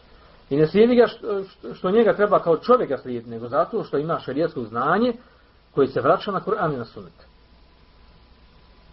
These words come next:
E, nakon ovog, jel, mi nastavljamo dalje. E, na kraju smo rezimirali, znači, da imamo dva stava učenjaka, pogotovo danas savremena doba prisut-, e, e,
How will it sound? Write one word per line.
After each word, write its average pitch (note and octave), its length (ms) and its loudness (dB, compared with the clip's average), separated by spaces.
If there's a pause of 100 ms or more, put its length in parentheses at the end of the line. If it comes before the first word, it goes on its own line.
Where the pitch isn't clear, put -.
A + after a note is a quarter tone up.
(1080)
E, A#2 400 4 (560)
nakon E3 380 0
ovog, B2+ 260 -2
jel, C#3 160 0 (1200)
mi B2+ 100 -6
nastavljamo B2 440 -2
dalje. B2 260 2
E, A#2+ 60 -4 (800)
na A2 160 -4
kraju C#3 260 2
smo A#2+ 160 -6
rezimirali, A2+ 600 -2
znači, B2+ 340 -6
da G#2 280 -2
imamo B2 560 -2
dva B2 380 2
stava A#2 220 -2
učenjaka, A2 720 -2
pogotovo B2 300 2
danas G#2+ 220 -6
savremena G#2+ 440 -8
doba G#2 240 -6
prisut-, A#2 400 -12
e, C#3 40 -2
e, G#2 560 0